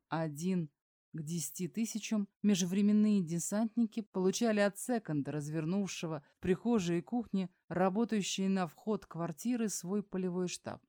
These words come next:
Люди подвозились с машинами или подходили пешим порядком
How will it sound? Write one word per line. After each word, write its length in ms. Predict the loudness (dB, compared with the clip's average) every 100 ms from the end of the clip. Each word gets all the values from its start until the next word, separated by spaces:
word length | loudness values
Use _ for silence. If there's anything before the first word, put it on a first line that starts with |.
| _ _ 0
Люди 400 | 4 4 4 2
подвозились 880 | 0 0 4 4 4 2 2 0 -2
с 60 | -2
машинами 800 | 0 -2 0 4 4 4 2
или 340 | 0 0 2 0
подходили 760 | -2 -6 -4 -4 -2 -2 -2
пешим 460 | -4 -4 -4 -4 -6
порядком 580 | -4 -4 -6 -6 -6